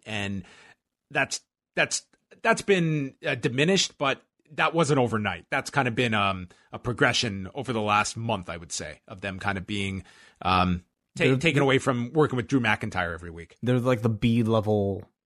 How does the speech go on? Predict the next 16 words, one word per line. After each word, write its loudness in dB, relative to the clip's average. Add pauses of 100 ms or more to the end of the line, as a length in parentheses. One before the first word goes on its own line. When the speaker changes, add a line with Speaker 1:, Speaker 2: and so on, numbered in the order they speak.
(100)
Speaker 2:
villains, 0 (100)
you 0
know, 4
that, 0
that 2
Drew 2
will 2
beat 0
up, 4 (580)
m-, 0
uh, 2
repeatedly 4
to 0
get 2
to 4
the, 2